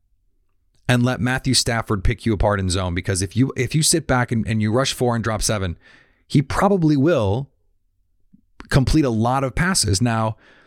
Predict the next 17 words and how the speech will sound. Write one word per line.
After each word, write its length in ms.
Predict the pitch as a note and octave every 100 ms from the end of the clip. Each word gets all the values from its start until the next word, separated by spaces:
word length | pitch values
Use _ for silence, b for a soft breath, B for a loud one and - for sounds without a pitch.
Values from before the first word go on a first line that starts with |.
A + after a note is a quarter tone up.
| b b _ A2
this 160 | A#2
is 140 | B2+ A#2+
a 40 |
team 360 | F#2+ - A#2 B2
that 180 | A2 G#2
is, 420 | A2 G#2+ G#2 - B B B B
uh, 180 | G2+ F#2+ A2
in 140 | G#2+
the 60 | G2+
mid-twenties 680 | G#2+ F#2+ - A2+ A#2 C#3+ A#2
in 100 | G#2+
adjusted 440 | G2 G#2 - F#2
sack 280 | - A2+ -
rate. 200 | B2+ B2+
The 80 | G#2+
offensive 480 | G#2 A2 G#2 G2
line 480 | G2 G2+ A2 B2 C3